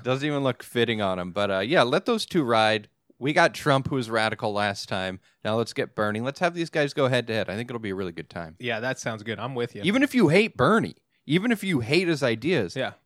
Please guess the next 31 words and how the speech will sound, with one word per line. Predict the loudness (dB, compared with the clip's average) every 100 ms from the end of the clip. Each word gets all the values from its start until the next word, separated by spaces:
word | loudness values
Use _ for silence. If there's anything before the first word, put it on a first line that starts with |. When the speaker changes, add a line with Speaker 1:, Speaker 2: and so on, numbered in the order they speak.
| -4
Speaker 1:
it's | -2 -4
fun | -8 2 4 4 2 -4 -10
to | -6 -2
have | -2 -2
those | -4 -6
two | -6 -6
together. | -4 -4 -4 -6 -16 _
Speaker 2:
Yeah, | -6 -6 -6 _ _ _ _ 0
uh, | 4 4
of | 2
course. | 0 -2 -2 -6
And | -2
then, | -2 -4
uh, | -10 -8
I | -6
mean, | -4 0
also | 0 0 -4
they | -2
have | -2 -4 -8
a | -10 -8
same, | -8 -10 -12 -14
similar, | -8 -8 -6 -6
like, | -8 -10 -12
um, | -14 -14 -18 _ _ _ _ -20 _ -6
following | 0 0 0 -4 -8 _ _ _ _ _ _ _ 0
where | 4
it's | 4 2
independent | -2 -2 -2 -2 -2 -4 -10
of | -6
politics. | -6 -6 -12 -16 -8 2
Speaker 1:
Yeah. | 2